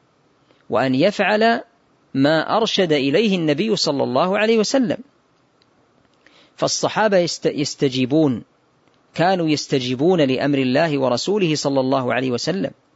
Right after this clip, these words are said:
في الهجرة مثلا، لما تركوا الأهل والمال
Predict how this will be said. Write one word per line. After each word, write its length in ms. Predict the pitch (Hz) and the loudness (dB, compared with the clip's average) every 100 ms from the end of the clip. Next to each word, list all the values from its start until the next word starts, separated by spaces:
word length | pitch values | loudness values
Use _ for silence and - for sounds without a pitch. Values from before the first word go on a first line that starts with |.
| _ _ _ _ _ _ _ _ _ | _ _ _ _ _ _ _ _ _
في 120 | - 143 | -4 -2
الهجرة 640 | 139 175 196 180 165 139 - _ - | 0 2 2 2 -2 -4 -6 _ -4
مثلا، 480 | 131 165 202 196 147 - _ _ _ _ _ _ _ _ _ _ _ _ - | -2 2 4 2 0 -8 _ _ _ _ _ _ _ _ _ _ _ _ -6
لما 240 | 117 139 | 2 2
تركوا 440 | 139 170 170 - 143 | 2 2 0 0 0
الأهل 400 | 113 151 151 151 | 0 0 2 2
والمال 720 | 135 110 98 104 147 165 | 2 -2 -2 0 2 2